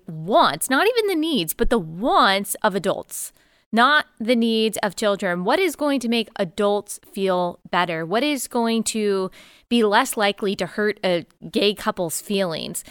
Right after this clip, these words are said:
Uh, not, well, what is in the best interest of children? And wow, we could get into so many things that I know is not the point of your book, like the whole reproductive and fertility industry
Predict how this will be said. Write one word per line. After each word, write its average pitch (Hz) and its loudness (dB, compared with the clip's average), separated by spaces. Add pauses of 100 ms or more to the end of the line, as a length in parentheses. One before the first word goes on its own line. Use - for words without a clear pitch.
(220)
Uh, 202 2
not, 240 4
well, 226 4
what 262 2
is 277 0
in 233 0
the 220 2
best 214 0
interest 208 -6
of 170 -10
children? 196 -2
And 180 -4
wow, 185 4
we 190 -6
could 185 -8
get 202 0
into 185 -4
so 262 0
many 247 2
things 190 -4
that 190 -2
I 185 0
know 190 0
is 180 -4
not 196 2 (320)
the 180 -2
point 233 2
of 175 0
your 294 4
book, 220 2
like 180 -2
the 180 -2
whole 233 2
reproductive 208 -2
and 170 -8
fertility 311 0
industry 247 0